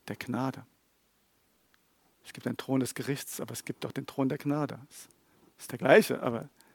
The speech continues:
es ist eine andere Seite. Und wisst ihr was? Wenn wir das tun, was passiert dort? Wir finden Barmherzigkeit.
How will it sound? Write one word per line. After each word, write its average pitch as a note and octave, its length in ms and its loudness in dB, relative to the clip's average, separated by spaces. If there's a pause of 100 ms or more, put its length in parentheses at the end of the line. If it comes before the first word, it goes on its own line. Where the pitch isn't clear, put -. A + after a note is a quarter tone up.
(320)
es - 80 -20
ist - 80 -12
eine - 60 -10
andere C3 260 -2
Seite. D3+ 400 0 (2000)
Und - 260 -2 (920)
wisst - 200 -6
ihr C#3 120 2
was? D#3 320 -2 (640)
Wenn C#3 120 0
wir E3 60 2
das D3 160 0
tun, D3+ 340 -2 (1000)
was - 140 -14
passiert - 420 -2
dort? - 240 -8 (2500)
Wir B2 80 -10
finden D#3+ 260 0
Barmherzigkeit. C3 880 0